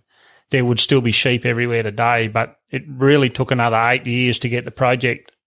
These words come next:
back up and running again. And by that time, a huge number of people had gone out of sheep, and there was, there was not enough people as well as sheep left in the landscape to manage the dog problem. So,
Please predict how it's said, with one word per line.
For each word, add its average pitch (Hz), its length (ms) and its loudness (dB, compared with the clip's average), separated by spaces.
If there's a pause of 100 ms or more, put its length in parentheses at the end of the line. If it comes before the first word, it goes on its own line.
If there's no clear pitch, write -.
(140)
back 123 380 -2
up 127 200 -2
and 117 140 -2
running 127 320 0
again. 117 440 -2 (520)
And 113 220 2
by 139 200 4
that 123 240 0
time, 117 560 0 (340)
a - 120 -8
huge 143 640 2
number 120 260 0
of 107 80 -10
people 120 260 0
had 110 140 -4
gone 113 240 0
out 113 160 -2
of 101 60 -8
sheep, 113 280 0
and 113 140 -2
there 117 120 -2
was, 113 240 -4
there 113 160 -2
was 107 140 -4
not 123 320 2 (140)
enough 113 480 -4 (520)
people 139 640 2
as 107 160 -2
well 117 220 2
as 104 60 -2
sheep 120 360 0
left 120 300 -2
in 113 80 0
the 107 80 -4
landscape 117 680 0 (600)
to 120 100 -2
manage 120 440 2
the 117 60 0
dog 110 320 2
problem. 110 480 -2 (180)
So, 107 520 -2